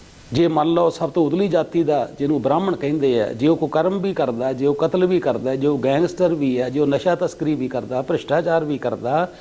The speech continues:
ਪਰ ਉਹ ਉੱਚੀ ਜਾਤ ਦਾ ਰਹੇਗਾ, ਉਹਦਾ ਸਨਮਾਨ ਕੀਤਾ ਜਾਣਾ ਚਾਹੀਦਾ ਕਿਉਂਕਿ ਉਹ ਬਹੁਤ ਪੁੰਨ ਕਰਕੇ ਬਣਿਆ ਉੱਤੇ। ਉਹਦਾ ਡੱਬਾ ਉੱਥੇ ਰਹੇਗਾ, ਉਹਨੂੰ ਬਦਲਿਆ ਨਹੀਂ ਜਾਏਗਾ।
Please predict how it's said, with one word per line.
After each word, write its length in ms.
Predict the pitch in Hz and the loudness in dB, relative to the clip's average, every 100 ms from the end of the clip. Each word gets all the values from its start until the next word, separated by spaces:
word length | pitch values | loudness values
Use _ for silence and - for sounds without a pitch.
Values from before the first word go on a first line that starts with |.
| - - - | -20 -20 -4
ਪਰ 120 | 208 | 2
ਉਹ 240 | 220 175 233 | 2 2 0
ਉੱਚੀ 300 | 202 254 262 | 0 -2 0
ਜਾਤ 240 | 180 139 | 2 0
ਦਾ 140 | 139 | 0
ਰਹੇਗਾ, 240 | 120 131 185 | 0 0 0
ਉਹਦਾ 140 | 185 | 0
ਸਨਮਾਨ 440 | - 147 127 170 190 | -4 -2 0 0 0
ਕੀਤਾ 340 | 160 - 127 | -4 -2 -2
ਜਾਣਾ 260 | 117 117 117 | -2 -4 -6
ਚਾਹੀਦਾ 380 | 113 135 123 | -4 -2 -2
ਕਿਉਂਕਿ 400 | 135 151 139 147 | -2 -2 0 2
ਉਹ 220 | 139 147 147 | 4 4 4
ਬਹੁਤ 300 | 139 170 170 | 2 0 0
ਪੁੰਨ 280 | 175 180 | 0 0
ਕਰਕੇ 320 | 190 170 151 156 | 2 -2 -2 -6
ਬਣਿਆ 320 | 120 110 131 | -4 -4 -4
ਉੱਤੇ। 380 | 117 - 113 - - - - - | -6 -4 -6 -6 -16 -20 -20 0
ਉਹਦਾ 220 | 185 220 | 2 2
ਡੱਬਾ 340 | 170 135 139 185 | 0 -2 2 2
ਉੱਥੇ 400 | 202 208 220 175 | 2 0 2 2
ਰਹੇਗਾ, 360 | 110 143 123 | 0 -2 -4
ਉਹਨੂੰ 300 | 120 160 175 | -4 -2 0
ਬਦਲਿਆ 320 | 120 135 147 | 0 2 2
ਨਹੀਂ 160 | 117 123 | 2 -2
ਜਾਏਗਾ। 380 | 120 92 95 | -4 -6 -10